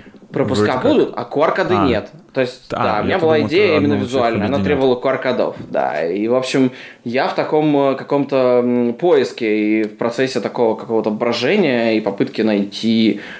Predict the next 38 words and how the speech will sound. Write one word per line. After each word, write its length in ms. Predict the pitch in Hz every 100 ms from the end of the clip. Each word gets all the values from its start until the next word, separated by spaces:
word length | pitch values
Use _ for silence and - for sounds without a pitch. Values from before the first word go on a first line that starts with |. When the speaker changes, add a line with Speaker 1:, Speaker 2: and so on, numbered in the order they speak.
| - -
Speaker 1:
а, 460 | 101 101 101 92 85
м, 280 | 85 71 80
какие-то 260 | 110 101
углы, 420 | 107 110 104 78 76
как 160 | -
на 60 | -
это 100 | 85
всё 80 | -
можно 200 | 95 101
посмотреть. 540 | - 107 104 143 240 - - -
Одновременно 640 | 113 120 110 117 196 247
при 160 | - 143
этом 160 | 143
я 260 | 123 127 123 -
пытаюсь, 320 | - 120 123
опять 180 | 117 127
же, 80 |
все, 240 | 110 - 117
на 220 | 107 113
все 140 | 117 131
истории 280 | - 147 190
возможно 420 | 123 123 123 117
смотреть 280 | - 110 -
через 140 | 107
какую-то 200 | - -
призму, 420 | - 123 120 110 - - -
ну, 160 | 117
этики 460 | 104 175 - 123 123
и 400 | 113 110 110 104
самоизоляции, 720 | 101 127 127 120 120 220 -
собственно, 360 | - 117 - 107
и 20 |
стараться 320 | 113 123 120
как 100 | -
минимально 640 | 123 120 127 143 117 110 104
контактировать 540 | 101 120 - 110 80
с 100 | -
людьми. 280 | 95 73